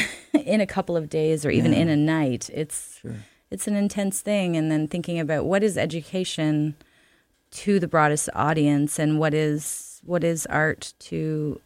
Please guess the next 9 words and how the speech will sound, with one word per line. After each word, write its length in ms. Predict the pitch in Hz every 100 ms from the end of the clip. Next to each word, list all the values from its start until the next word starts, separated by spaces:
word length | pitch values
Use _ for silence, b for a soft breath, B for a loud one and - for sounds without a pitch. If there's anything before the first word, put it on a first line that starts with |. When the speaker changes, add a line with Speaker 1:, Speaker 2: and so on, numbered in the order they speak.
| -
Speaker 1:
how 180 | - 190
does 140 | 190
art 260 | - 160 87
reach 460 | 127 175 - - -
such 360 | - - -
a 60 | 156
diversity 560 | 160 156 160 160 - 143
of 100 | 147
people, 460 | - 220 123 -